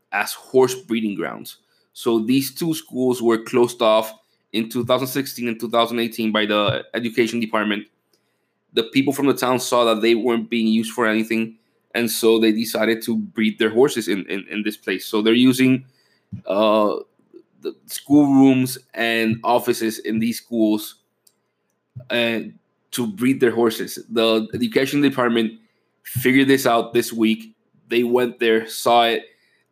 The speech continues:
uh, with their own eyes, and told the people that they have to remove the horses and all the other animals that they have there by the end of the week, and that they're coming in next week to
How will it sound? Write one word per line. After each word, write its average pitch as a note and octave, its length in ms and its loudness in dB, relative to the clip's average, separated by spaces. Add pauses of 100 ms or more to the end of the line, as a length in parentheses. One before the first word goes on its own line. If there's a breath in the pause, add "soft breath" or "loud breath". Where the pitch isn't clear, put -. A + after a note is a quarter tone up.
(120)
uh, A2 180 -2
with A#2 140 2
their A#2 140 4
own A#2 160 2
eyes, G#2+ 420 -2 (320)
and A2 600 -2
told B2 180 4
the C3 80 4
people B2 260 0
that G#2+ 160 2
they A2+ 120 2
have B2+ 220 -2
to B2+ 100 -4
remove A#2+ 300 0
the A#2+ 100 2
horses A2 580 0 (120)
and G#2 320 -2
all A#2+ 180 0
the A#2 120 2
other A#2 160 4
animals A2 320 2
that G#2+ 120 -4
they A2 120 2
have G#2+ 200 -2
there A2 300 0 (500)
by A2 160 0
the A2 160 2
end B2 100 2
of C3 80 -4
the C3+ 80 6
week, A#2 420 0 (300)
and A2+ 160 -2
that A2 100 0
they're A2+ 120 0
coming A#2+ 320 -2
in A2+ 180 0
next A#2 260 -2
week A2 300 0
to G#2 580 4